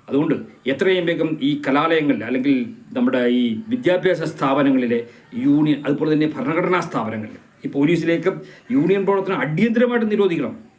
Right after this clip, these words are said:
ഒരു കാരണവശാലും പോലീസിന് യൂണിയൻ പ്രവർത്തനം അനുവദിച്ചുകൂടാ. പോലീസ് മാത്രമല്ല,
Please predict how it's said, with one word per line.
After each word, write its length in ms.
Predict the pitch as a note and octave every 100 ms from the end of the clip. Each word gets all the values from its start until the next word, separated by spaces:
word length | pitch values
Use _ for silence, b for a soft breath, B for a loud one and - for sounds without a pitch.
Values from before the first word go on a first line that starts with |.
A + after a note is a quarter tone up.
| -
ഒരു 220 | B2 F#3 A3 -
കാരണവശാലും 520 | F#3 G3 A3+ A3+ A3+
പോലീസിന് 360 | E3+ G3 G3+ G#3
യൂണിയൻ 340 | F3 F#3 G#3
പ്രവർത്തനം 440 | G3 G3 F#3 G3 -
അനുവദിച്ചുകൂടാ. 560 | D3 F3+ F3 F3+ C3+ G#2+
പോലീസ് 200 | C3+ F#3+
മാത്രമല്ല, 460 | A3+ A3 A3+ G3+ -